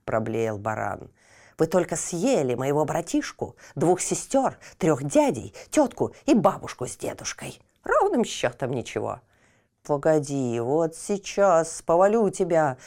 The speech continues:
тогда увидишь, что я тоже не из беззубых, и рога у меня имеются". "А у меня копыта, да еще какие!"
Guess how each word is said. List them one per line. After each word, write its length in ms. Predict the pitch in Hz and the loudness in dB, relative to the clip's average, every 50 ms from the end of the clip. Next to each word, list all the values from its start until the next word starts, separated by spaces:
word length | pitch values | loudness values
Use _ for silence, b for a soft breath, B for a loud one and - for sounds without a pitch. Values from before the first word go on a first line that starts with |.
| B B B | B B B
тогда 340 | _ 156 135 147 123 135 127 | _ 0 0 2 0 2 0
увидишь, 540 | 127 127 120 123 196 247 240 143 117 123 110 | 2 0 0 0 2 2 2 2 0 -2 -4
что 260 | - - - - 110 | -4 -10 -10 -10 -8
я 120 | 120 127 135 | -4 -4 -4
тоже 480 | 135 - _ 185 196 220 190 160 160 | -4 -2 _ 4 4 4 4 2 0
не 180 | 160 156 147 135 | 0 0 0 0
из 120 | 127 123 | 0 -2
беззубых, 800 | - 131 139 147 147 - - - 165 190 185 135 123 117 - - B B B B | -4 -4 -4 -4 -6 -10 -6 2 4 4 4 4 2 -2 -2 -8 B B B B
и 60 | - | -4
рога 340 | 123 139 180 180 175 143 165 | -2 -2 0 2 2 2 4
у 100 | 202 233 | 2 2
меня 360 | 226 254 247 247 208 170 b b b b | 0 -2 -2 -2 -2 -4 b b b b
имеются". 800 | - 170 170 165 160 139 120 127 123 123 - - - - 113 113 117 _ _ _ _ _ _ _ _ _ - - | -2 -2 0 2 2 0 0 -2 -6 -10 -14 -16 -14 -14 -14 -14 -14 _ _ _ _ _ _ _ _ _ -10 -4
"А 80 | - 180 | -2 -2
у 100 | 202 190 | 0 0
меня 300 | 165 156 151 156 202 330 | 0 2 2 2 2 0
копыта, 800 | - - 440 440 - _ 262 320 480 480 480 - - 214 139 - b b b b | 0 -2 -2 -2 0 _ 2 2 2 0 -2 -2 -2 -2 -2 -6 b b b b
да 140 | b 147 - | b 0 0
еще 240 | - - - - - | 0 0 -2 -4 -4
какие!" 840 | - - - - - _ - - 440 571 539 440 302 180 120 110 | -4 -4 -6 -8 -8 _ 0 0 2 2 2 0 0 0 0 -4